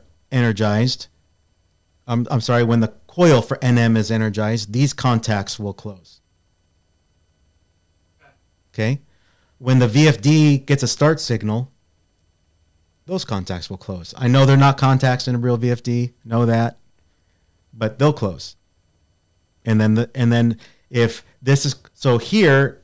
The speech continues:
Speaker 1: i-, in the normal setup, you need the V F D to run, you need the, the normal mode contact to be closed,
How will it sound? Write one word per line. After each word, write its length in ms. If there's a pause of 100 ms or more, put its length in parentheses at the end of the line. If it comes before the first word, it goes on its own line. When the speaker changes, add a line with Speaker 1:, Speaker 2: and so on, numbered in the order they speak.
Speaker 1:
i-, 200
in 160
the 80
normal 420
setup, 440
you 60
need 140
the 80
V 200
F 120
D 160
to 80
run, 420 (880)
you 100
need 240
the, 320 (580)
the 100
normal 640 (680)
mode 480 (640)
contact 520
to 80
be 80
closed, 640